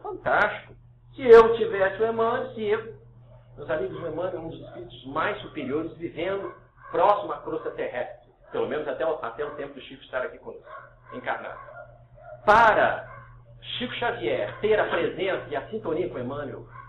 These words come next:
o Chico Xavier teve literalmente se tornar quase que um santo ou um santo. Porque o esforço de disciplina mental, emocional,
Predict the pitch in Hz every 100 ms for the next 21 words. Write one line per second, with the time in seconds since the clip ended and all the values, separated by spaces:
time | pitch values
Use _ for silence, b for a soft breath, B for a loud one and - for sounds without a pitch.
0 | - - - 208 185 170 185 190 180 214
1 | 294 311 - 240 240 208 175 180 190 -
2 | - 196 190 165 160 - 147 147 147 170
3 | 185 - 156 151 156 175 - - - _
4 | _ _ _ _ _ 113 220 240 - -
5 | 226 233 - - - - 233 226 196 208
6 | - 175 143 104 - - 143 139 175 175
7 | 165 170 165 123 -